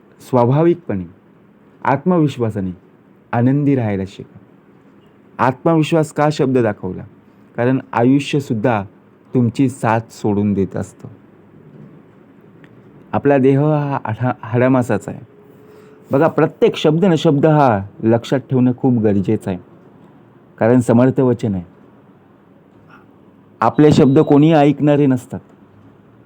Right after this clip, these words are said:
परंतु समर्थ म्हणाले, "ज्याप्रमाणे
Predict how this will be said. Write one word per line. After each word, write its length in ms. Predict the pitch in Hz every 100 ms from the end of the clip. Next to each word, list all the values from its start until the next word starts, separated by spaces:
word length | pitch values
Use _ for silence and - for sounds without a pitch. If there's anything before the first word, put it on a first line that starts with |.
| - - - _ _ _ _
परंतु 420 | - 117 127 135 127
समर्थ 360 | 117 113 127
म्हणाले, 340 | 127 117 190 90 - _ _ _ _ _ _ _ _ _ _ _ _ 104
"ज्याप्रमाणे 680 | 127 135 143 147 151 165